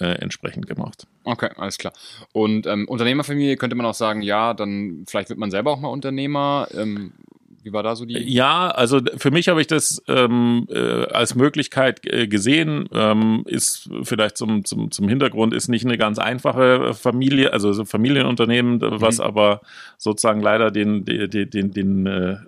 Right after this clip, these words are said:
Speaker 1: schlechten Weg des Familienunternehmens genommen hat, sodass das sich für mich keine berufliche, äh, Option war. Aber ich hätte es mir, hätte es mir vorstellen können.
Speaker 2: Mhm.
Speaker 1: Im Gegensatz dazu, mein, mein Bruder war von Anfang an klar,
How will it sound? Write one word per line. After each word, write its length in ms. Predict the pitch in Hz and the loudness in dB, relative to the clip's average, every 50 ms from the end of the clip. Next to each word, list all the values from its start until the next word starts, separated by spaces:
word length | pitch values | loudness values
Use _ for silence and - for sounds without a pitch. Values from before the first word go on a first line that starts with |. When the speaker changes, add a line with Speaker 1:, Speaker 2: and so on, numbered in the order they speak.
| - - - | -14 -12 -10
Speaker 1:
schlechten 500 | 110 - - 123 131 - - - 151 135 | -8 -2 0 0 0 0 -2 -4 -2 0
Weg 220 | 143 143 139 - | 0 0 0 0
des 160 | - 131 117 127 | -2 -2 -2 0
Familienunternehmens 920 | - 123 120 127 143 135 143 127 123 127 120 127 123 120 123 127 131 120 - | 0 2 2 4 4 4 4 2 2 2 4 4 4 4 4 2 2 0 0
genommen 320 | 120 110 123 131 135 131 | 0 2 2 2 2 2
hat, 140 | 135 127 - | 0 0 0
sodass 260 | 113 107 110 107 - | 0 2 2 2 0
das 180 | - 113 107 - | 0 -2 -2 -2
sich 160 | 113 101 - | -2 -2 -4
für 160 | 165 117 104 | 0 0 2
mich 220 | 98 110 113 - - | 2 2 2 0 0
keine 400 | 110 107 107 101 98 98 95 - - - - - - - _ | 0 2 2 2 0 0 -2 -4 -10 -18 -18 -18 -18 -18 _
berufliche, 640 | - 110 101 113 110 - 117 107 90 104 98 95 - | -2 0 0 0 -2 0 -2 -2 2 2 2 2 2
äh, 240 | - - 98 95 - | 2 2 2 2 2
Option 480 | - 104 - - - 110 98 95 95 | -2 -6 -6 -4 -2 0 2 2 4
war. 160 | 95 98 117 131 | 4 4 4 4
Aber 160 | 123 110 117 | 2 0 0
ich 120 | 101 - | -2 -2
hätte 140 | 120 107 - | -4 -4 -2
es 60 | - | 0
mir, 220 | 107 104 101 98 98 | 0 2 2 2 0
hätte 160 | - - 113 | -2 -4 -6
es 80 | - - | -4 -4
mir 80 | 107 | -4
vorstellen 420 | - - 123 143 - - 143 135 139 | 0 0 0 0 0 0 -2 -2 0
können. 300 | - 147 147 147 147 - - | 0 0 0 0 -2 -4 -8
Speaker 2:
Mhm. 260 | 101 98 107 127 123 - _ _ | -8 -6 -6 -6 -6 -8 _ _
Speaker 1:
Im 140 | - 107 110 | -2 0 2
Gegensatz 420 | 113 127 143 151 127 135 131 - - | 4 4 4 4 4 2 2 2 0
dazu, 240 | 127 107 - 120 | -6 -6 -4 0
mein, 240 | 117 117 110 113 131 | 2 2 2 2 2
mein 200 | 127 120 113 107 | 2 2 2 2
Bruder 380 | 107 107 127 143 143 139 127 123 | 2 2 2 4 4 4 4 4
war 460 | 123 120 120 120 120 117 - - - | 4 4 6 6 4 4 2 0 -4
von 180 | 110 123 120 113 | -4 -2 0 0
Anfang 320 | 113 131 117 - 127 117 | 0 -2 -2 -2 0 0
an 160 | 117 117 107 | 2 0 0
klar, 460 | - - 113 104 104 107 104 104 - | 0 2 2 4 4 4 4 2 0